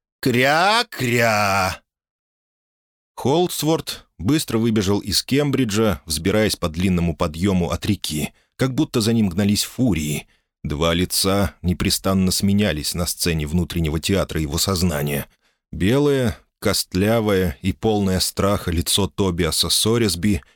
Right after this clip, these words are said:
и лицо Эленор Карбери, обращённый к нему взор прелестных глаз, столь неожиданных и, несомненно, восхитительных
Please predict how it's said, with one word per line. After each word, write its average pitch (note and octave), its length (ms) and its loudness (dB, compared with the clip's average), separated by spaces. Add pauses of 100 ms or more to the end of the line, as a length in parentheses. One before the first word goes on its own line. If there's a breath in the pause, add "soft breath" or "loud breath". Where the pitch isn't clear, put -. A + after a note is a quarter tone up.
(100)
и A#2+ 80 2
лицо B2 460 0
Эленор F#2+ 440 2
Карбери, D2+ 680 -2 (140)
обращённый E2 640 -2
к - 100 -8
нему E2+ 220 0
взор D#2+ 340 0
прелестных D#2 640 -2
глаз, D2+ 540 -2 (320)
столь B2+ 340 0 (160 loud breath)
неожиданных G2+ 880 -2 (160)
и, G2 60 2
несомненно, G#2 580 2
восхитительных F2 960 -4